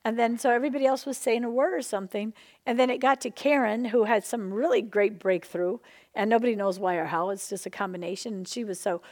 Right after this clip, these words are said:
talkative in a really good way in her own mannerisms. But just, I was like, "Lord, what happened to Karen?" It's like, she's just, she got out from, from, completely out from the place where the enemy wanted her to be afraid to speak, to be afraid she'll be criticized. Just got free.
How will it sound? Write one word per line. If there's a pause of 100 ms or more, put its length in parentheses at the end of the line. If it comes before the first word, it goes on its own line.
(160)
talkative
in
a
really
good
way
in
her
own
mannerisms.
But
just, (260)
I
was
like, (440)
"Lord,
what
happened
to
Karen?"
It's
like, (100)
she's
just, (180)
she
got
out
from, (300)
from, (260)
completely
out
from
the
place
where
the
enemy
wanted
her (240)
to
be
afraid
to
speak,
to
be
afraid
she'll
be
criticized.
Just
got
free.